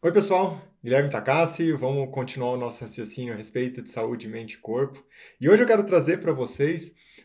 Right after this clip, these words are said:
um conceito muito importante através de um nutriente que é o ômega três. Mas antes de começar toda a nossa linha de raciocínio, não esquece de seguir o canal, de enviar esse vídeo, compartilhar, porque assim cada vez mais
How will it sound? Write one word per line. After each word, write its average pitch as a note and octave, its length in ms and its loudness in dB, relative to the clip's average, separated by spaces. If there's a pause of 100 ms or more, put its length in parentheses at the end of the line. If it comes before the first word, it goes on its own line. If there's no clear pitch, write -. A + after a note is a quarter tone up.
um E3 80 -2
conceito A3 460 4
muito E3+ 360 0
importante F3 540 0
através D3 460 0
de D3+ 420 -4
um D#3 140 -4
nutriente C#3+ 680 -6
que C#3 100 -8
é C#3 60 0
o A#2+ 140 -2
ômega A#2+ 360 -8
três. - 460 -16 (420)
Mas A2+ 220 -4
antes E3 340 -2
de C#3+ 120 -2
começar C3+ 420 -2
toda D#3 280 -2
a - 20 0
nossa D3 260 -2
linha B2+ 240 -6
de G#2+ 80 -14
raciocínio, B2 760 -8 (340)
não F#3+ 80 2
esquece A3 400 2
de G#3 380 2
seguir C#3+ 420 -4
o E3+ 60 -6
canal, C#3+ 580 -2
de C#3 140 -6
enviar B2+ 420 -2
esse D3 180 -8
vídeo, C3 520 -6
compartilhar, B2 920 -4 (300)
porque - 160 -2
assim G#3+ 300 -2
cada F#3+ 180 2
vez F3 240 -2
mais D#3+ 480 -4